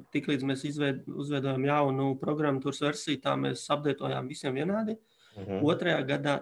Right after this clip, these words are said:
Speaker 1: tika atvērts šīm akadēmijas skolām, kur viņas var sākt, ā, pašas darīt, ko grib. Sākās milzīgi liels hauss, jo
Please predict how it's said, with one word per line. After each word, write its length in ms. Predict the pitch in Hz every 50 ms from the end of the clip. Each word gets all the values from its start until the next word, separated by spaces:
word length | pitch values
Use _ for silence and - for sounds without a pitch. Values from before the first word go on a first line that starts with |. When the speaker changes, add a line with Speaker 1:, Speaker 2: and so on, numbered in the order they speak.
| -
Speaker 1:
tika 320 | - 151 151 160 - - -
atvērts 800 | 156 147 147 - 185 214 226 220 220 - - - - - - -
šīm 320 | - - 196 190 175 175
akadēmijas 560 | 185 185 - 147 - - 143 139 131 135 -
skolām, 400 | - - - 139 147 165 180 190
kur 220 | 180 180 143 135 139
viņas 160 | 131 127 -
var 160 | - 131 120 -
sākt, 340 | - 151 151 143 143 - _ _ _ _ _ _
ā, 240 | - 135 131 135 127
pašas 400 | 123 - 139 139 - - 170 180
darīt, 240 | 202 208 208 208 208
ko 160 | - 202 185
grib. 240 | 180 190 196 185 170 - _ _ _ _ _ _ _ _ _ _ _ -
Sākās 480 | - - 147 147 143 147 147 135 -
milzīgi 480 | 139 139 139 151 156 143 135 139 131 131
liels 240 | 131 139 139 - -
hauss, 540 | - 139 135 139 165 190 185 - - - -
jo 160 | 139 135 131